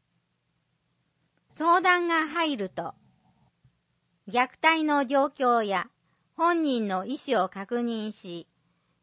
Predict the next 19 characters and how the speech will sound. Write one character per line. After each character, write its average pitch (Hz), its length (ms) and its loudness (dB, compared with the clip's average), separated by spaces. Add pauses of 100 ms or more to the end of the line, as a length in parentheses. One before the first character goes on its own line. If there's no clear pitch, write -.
(120)
長 330 300 4
寿 202 260 -4
介 262 320 0
護 254 140 -2
課 233 140 -2
や 202 280 -2 (540)
地 339 280 -4
域 214 440 -8
包 311 220 -4
括 320 320 -4
支 320 180 -12
援 320 220 -2
セ 320 240 -6
ン 294 100 -4
タ 208 240 -4
ー 196 40 -6
の 180 240 -6
職 214 380 -8
員、 180 280 -8